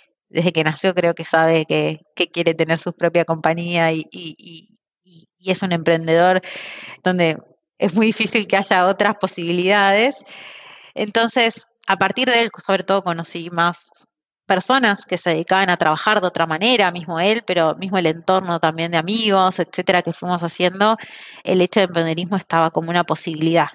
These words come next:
¿no? Que creo que eso es algo importante porque muchas veces cuando se trabaja en una gran corporación se ve como algo lejano, ¿no? Como algo que solo algunas personas lo pueden hacer,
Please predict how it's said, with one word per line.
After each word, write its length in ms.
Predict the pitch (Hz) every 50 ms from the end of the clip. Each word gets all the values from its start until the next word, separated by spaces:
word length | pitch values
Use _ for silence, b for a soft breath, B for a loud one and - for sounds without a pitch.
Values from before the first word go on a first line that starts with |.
| _ - -
¿no? 160 | 151 202 202
Que 160 | - 175 160
creo 180 | - - 185 175
que 60 | 180
eso 80 | 175
es 60 | 165 185
algo 140 | 175 175
importante 480 | 190 175 165 165 156 - 180 180 190 202
porque 200 | 180 170 165 160
muchas 260 | 165 175 - 190 170
veces 220 | 170 175 170 196 -
cuando 220 | - 170 160 160
se 200 | 160 - 165 156
trabaja 380 | 156 - - 156 170 175 - 185
en 40 | 175
una 100 | 180 175
gran 180 | 160 170 170
corporación 720 | 170 185 175 - 175 156 160 - - 196 175 170 175 185 196 B B B B B B B B B B B
se 160 | - - 175
ve 100 | 180 202
como 180 | - 202 185
algo 160 | 185 208 208 196
lejano, 520 | 170 156 - - 208 208 196 170 160 160
¿no? 280 | 170 185 226 254 254 208
Como 280 | - 175 170 165 165 165
algo 280 | 180 196 196 196 185 180
que 420 | - 170 170 170 165 165 165 165
solo 240 | - - 208 202 196
algunas 300 | 190 190 208 208 190 -
personas 340 | - 185 - 208 202 202 185
lo 120 | 190 170
pueden 260 | - - 185 185 175
hacer, 500 | 165 165 - - 247 247 247 240 233 226